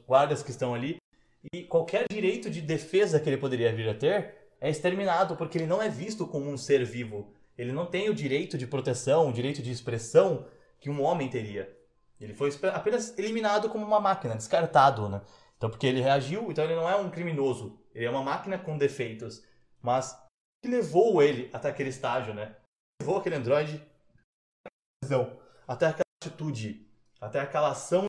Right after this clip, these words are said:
desesperada. Então, a máquina consciente é um grande questionamento que a gente tem. E aí, além desses exemplos que eu trouxe, dessa ficção especulativa, de todas essas questões,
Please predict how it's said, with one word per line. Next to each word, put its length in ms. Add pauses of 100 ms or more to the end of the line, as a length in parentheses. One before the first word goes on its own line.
desesperada. 840 (560)
Então, 160
a 240
máquina 260
consciente 1040 (220)
é 100
um 80
grande 240
questionamento 640
que 80
a 20
gente 220
tem. 300 (360)
E 80
aí, 300
além 380
desses 280
exemplos 640
que 80
eu 140
trouxe, 400
dessa 180
ficção 380
especulativa, 840
de 120
todas 180
essas 240
questões, 580